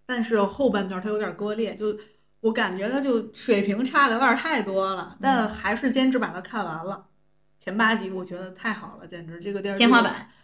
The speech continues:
Speaker 1: 我看的时候就觉得太上头了。这是介绍咱们这个导演，然后介绍一下咱们这个主演的这个阵容。
Speaker 2: 嗯。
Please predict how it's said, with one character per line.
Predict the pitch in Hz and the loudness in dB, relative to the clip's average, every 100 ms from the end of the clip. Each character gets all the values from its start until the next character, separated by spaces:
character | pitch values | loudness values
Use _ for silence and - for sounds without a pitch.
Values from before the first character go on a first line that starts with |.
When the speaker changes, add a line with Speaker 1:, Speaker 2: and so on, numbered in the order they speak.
| _ | _
Speaker 1:
我 | 240 | -4
看 | 240 285 | 0 2
的 | 269 226 214 | 4 4 0
时 | - 226 | -2 0
候 | 220 | 2
就 | 208 | 0
觉 | 196 | 0
得 | 202 | -4
太 | 240 254 | -6 -8
上 | 202 175 | -10 -14
头 | 180 | -16
了。 | 175 - | -18 -6
这 | 254 | -2
是 | 247 | 0
介 | 240 262 | 2 4
绍 | 240 | 4
咱 | 202 214 | 2 0
们 | 240 | 2
这 | 226 | 2
个 | 185 | 0
导 | 165 170 | -2 0
演， | 214 175 185 | 0 -2 0
然 | 208 | 2
后 | |
介 | 240 247 226 | 4 6 6
绍 | 208 | 6
一 | |
下 | 214 214 | 4 0
咱 | 190 202 | 0 0
们 | 226 | 2
这 | 233 | 2
个 | 190 170 - _ | 0 -6 -10 _
主 | 180 190 | 0 4
演 | 247 196 - | 4 2 -6
的 | 170 208 202 | -6 -2 -2
这 | |
个 | 208 - | -2 -6
阵 | 196 175 | -6 -6
容。 | 170 | -8
Speaker 2:
嗯。 | - | -14